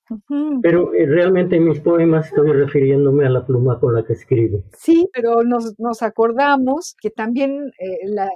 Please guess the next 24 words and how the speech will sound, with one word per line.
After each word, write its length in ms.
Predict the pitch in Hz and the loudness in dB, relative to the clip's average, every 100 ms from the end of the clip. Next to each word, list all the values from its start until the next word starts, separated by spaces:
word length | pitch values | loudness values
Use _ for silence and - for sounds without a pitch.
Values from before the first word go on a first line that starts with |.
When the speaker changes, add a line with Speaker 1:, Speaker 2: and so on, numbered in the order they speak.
| - | -8
Speaker 1:
la 160 | 202 | -8
escritura, 880 | 202 - 220 208 - 294 311 269 247 | -8 -10 -10 -10 -6 -2 0 0 -2
y 20 | |
sobre 260 | 254 208 196 | -4 -8 -6
todo 120 | 247 | -4
la 100 | 247 | -6
escritura 460 | 226 226 - 240 226 | -8 -10 -6 -4 -4
de 100 | 208 | -6
metáforas, 800 | 190 _ 240 247 247 220 214 208 | -12 _ -6 -6 -6 -6 -6 -8
de 120 | 196 | -12
poesía, 440 | - 202 - 240 247 _ _ _ | -8 -8 -6 -8 -8 _ _ _
vuela, 680 | 190 254 302 320 262 190 - | -6 -2 -2 -2 -4 -6 -8
pues 220 | 220 202 | -10 -10
también 340 | 214 220 254 | -10 -8 -6
la 140 | 277 269 | -4 -4
pluma 460 | 262 277 269 226 | -4 -4 -4 -6
de 100 | 196 | -10
repente 500 | 190 196 - 226 233 | -10 -8 -6 -6 -6
vuela 400 | 220 233 233 196 | -4 -4 -4 -6
y 140 | 196 196 | -8 -10
escribe 400 | - 226 233 226 | -10 -8 -6 -6
sola, 500 | - 233 233 190 165 _ _ _ | -2 -2 -2 -6 -12 _ _ _
y, 120 | - 190 | -14 -10
y, 280 | 190 185 | -10 -12